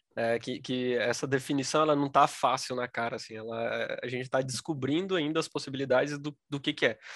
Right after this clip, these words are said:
Então, o, o metaverso, pra mim, eu nem bato martelo, é o que eu acredito que seja. Inclusive, tem um vídeo falando sobre isso, onde eu exploro as possibilidades do que que é metaverso e dou minha definição. Minha definição final de metaverso é que ele não é,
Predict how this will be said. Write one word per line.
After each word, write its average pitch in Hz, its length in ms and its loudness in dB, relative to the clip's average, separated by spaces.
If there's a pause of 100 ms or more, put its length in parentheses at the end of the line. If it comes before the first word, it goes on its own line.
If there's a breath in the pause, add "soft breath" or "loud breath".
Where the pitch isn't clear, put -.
(160 loud breath)
Então, - 180 6
o, 156 360 -2
o - 20 0
metaverso, 143 640 8
pra 127 140 2
mim, 190 240 0
eu 143 120 2
nem 151 180 6
bato 185 260 8
martelo, 160 400 4 (100)
é 120 80 -8
o 123 80 -4
que 123 100 -4
eu 143 60 6
acredito 143 400 2
que - 60 -8
seja. 127 220 2
Inclusive, 143 280 0
tem 165 100 4
um 160 120 6
vídeo 139 220 0
falando 131 300 2
sobre 131 300 -2
isso, 180 180 0 (400 soft breath)
onde 135 160 4
eu 160 40 8
exploro 143 340 8
as 135 100 4
possibilidades 135 760 2
do 123 120 -6 (400)
que 151 120 4
que 151 220 4
é 139 100 8
metaverso 139 600 4
e 190 60 -6
dou 165 220 2
minha 165 220 4
definição. 160 520 -2 (360 loud breath)
Minha 156 120 6
definição 196 460 6
final 139 360 6
de 123 80 -2
metaverso 135 720 2
é 135 80 -2
que 135 140 0
ele 151 160 4
não 151 480 6
é, 147 320 6